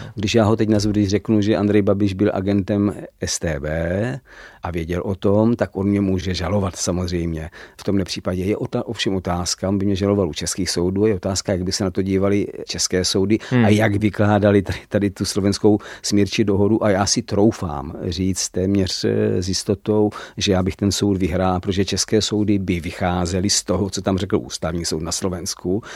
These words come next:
Speaker 1: co říkají ústavní soudy v Česku. To znamená, že se musí vycházet z toho řetězce indicií,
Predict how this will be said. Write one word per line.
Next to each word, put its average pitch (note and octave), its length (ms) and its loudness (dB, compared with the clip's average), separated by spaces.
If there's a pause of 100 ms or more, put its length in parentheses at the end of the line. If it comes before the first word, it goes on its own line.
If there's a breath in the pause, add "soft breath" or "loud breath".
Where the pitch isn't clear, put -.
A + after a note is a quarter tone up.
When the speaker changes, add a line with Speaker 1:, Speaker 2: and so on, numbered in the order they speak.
(140 loud breath)
Speaker 1:
co G2 140 -2
říkají G2 320 4
ústavní F#2+ 340 0
soudy G#2+ 260 2
v - 60 -10
Česku. G#2 600 0 (200 loud breath)
To - 100 -10
znamená, G#2 400 2
že G2+ 120 -2
se - 140 0
musí F#2+ 360 0
vycházet G2+ 500 0
z - 120 -4
toho G#2 200 2
řetězce F#2+ 480 -2
indicií, F#2+ 880 0